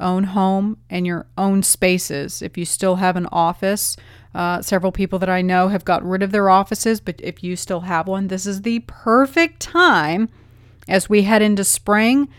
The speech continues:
to revisit the energy in your spaces. Because, listen, a lot of people have the, this idea that, "Oh,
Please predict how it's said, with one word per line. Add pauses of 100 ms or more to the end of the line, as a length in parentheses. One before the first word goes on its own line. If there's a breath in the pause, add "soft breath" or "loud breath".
(340 soft breath)
to
revisit (240 soft breath)
the
energy
in
your
spaces. (580 soft breath)
Because,
listen, (920)
a
lot
of
people
have
the,
this
idea
that,
"Oh,